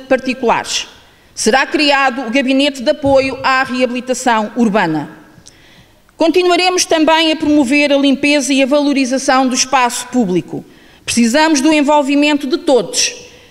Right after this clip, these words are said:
pois todos também reconhecemos a importância de promover boas práticas, melhores práticas nesta área, o que faremos com mais ações de sensibilização ambiental.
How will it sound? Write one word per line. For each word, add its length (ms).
pois 240
todos 360
também 400
reconhecemos 760
a 20
importância 720
de 100
promover 960
boas 340
práticas, 840
melhores 480
práticas 840
nesta 340
área, 520
o 80
que 120
faremos 520
com 160
mais 480
ações 600
de 80
sensibilização 1080
ambiental. 600